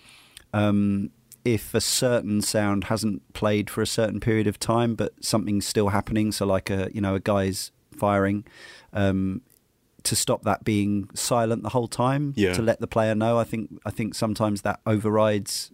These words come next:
Speaker 1: one of the important sounds kind of thing. So, yeah, I think you're right. I think it would be a, there, there's a complex formula going on. It might have been easier just to put a better sound chip in. <laughs> I'm not sure.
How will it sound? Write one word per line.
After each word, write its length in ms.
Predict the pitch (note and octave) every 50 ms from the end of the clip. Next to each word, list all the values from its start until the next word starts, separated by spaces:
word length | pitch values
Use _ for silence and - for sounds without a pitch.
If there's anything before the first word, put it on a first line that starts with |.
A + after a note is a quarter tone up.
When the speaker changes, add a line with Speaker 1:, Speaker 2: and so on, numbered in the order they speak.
| _ _
Speaker 1:
one 140 | A#2 A2 G#2+
of 80 | G2
the 120 | - A2+ G#2+
important 440 | G2+ G#2 - A2+ A2 G2+ A2 G#2+
sounds 340 | - - A#2 A#2 A#2 A#2+ B2
kind 160 | - - A#2
of 80 | A#2 G#2+
thing. 240 | - B2 A#2+ A#2+ A#2+
So, 180 | - - G#2+
yeah, 240 | G#2 G#2 G2+ G2+ F2+
I 60 | E2
think 260 | G2 - - A2+ G#2 -
you're 120 | A2 G2
right. 220 | F#2+ G#2+ G#2+ G2+ -
I 40 | F2+
think 240 | F#2+ - A2 G2+ -
it 20 | F2+
would 140 | F#2+ G2+
be 100 | - G2 G2
a, 140 | G2 G2 F#2+ - - - - - - - - - _
there, 160 | G2+ A2 G#2+ G2+
there's 280 | - A2+ A2 G2+ G2+
a 80 | G#2 G2
complex 520 | _ _ - B2+ B2 A#2+ - A2 - - -
formula 380 | - - A2+ A2 G#2+ G2+ G2
going 320 | G2 - G2+ G2 G2 G2 G2
on. 240 | F#2+ F#2+ F#2+ F#2+ - _ - - - - _ -
It 120 | A2 G#2+
might 120 | A2+ A#2 A2
have 80 | G2
been 100 | - G#2+
easier 260 | G2+ G#2 G2+ F#2+ G#2+ G#2
just 220 | F2+ - G2+ -
to 80 | - - _ _ _ _ _ _ _ _ _
put 160 | - - A2+
a 60 | - -
better 200 | - G#2+ F#2 F#2+
sound 300 | - - A2 A2 A2 G#2+
chip 240 | - - G2 - -
in. 80 | -
<laughs> 1800 | - - - - - G3+ - - - - - E3 - - E3 - - - - - D#3+ - - - - - - - - - - - - - - - -
I'm 100 | G#2+ A2
not 120 | A2 A2 -
sure. 300 | - - B2 A#2 G#2+